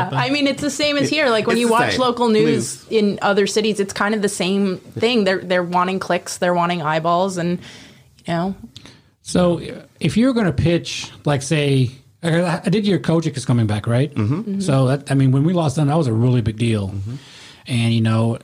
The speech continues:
Speaker 4: they try to get him back the next year, but they say no. They went to Saint Louis, right?
Speaker 3: Yeah.
Speaker 4: Or,
Speaker 3: Mm-hmm.
Speaker 4: yeah.
Speaker 3: That was Saint
Speaker 4: So,
Speaker 3: Louis, yeah.
Speaker 4: when are they coming back?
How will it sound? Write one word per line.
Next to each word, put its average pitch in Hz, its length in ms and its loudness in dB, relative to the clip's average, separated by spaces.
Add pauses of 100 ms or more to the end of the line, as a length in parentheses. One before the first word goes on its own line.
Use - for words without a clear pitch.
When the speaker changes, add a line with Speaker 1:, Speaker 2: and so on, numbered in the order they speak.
Speaker 4:
they 127 140 -2
try 127 220 0
to 127 60 2
get 123 140 0
him 120 60 2
back 123 240 -2
the 123 60 0
next 117 200 0
year, 127 80 -2
but 123 40 2
they 123 80 2
say 123 120 -4
no. 127 400 2
They 135 100 0
went 156 120 2
to 110 40 0
Saint 117 200 0
Louis, 139 300 0
right? 131 280 -2 (300)
Speaker 3:
Yeah. 131 140 0
Speaker 4:
Or, 113 160 -4
Speaker 3:
Mm-hmm. 107 140 0
Speaker 4:
yeah. 135 100 2
Speaker 3:
That 113 80 2
was 113 60 -2
Saint 127 120 -2
Speaker 4:
So, 131 180 2
Speaker 3:
Louis, 127 120 2
yeah. 101 60 -6 (220)
Speaker 4:
when 214 140 2
are 262 60 4
they 233 100 2
coming 247 220 2
back? 254 320 0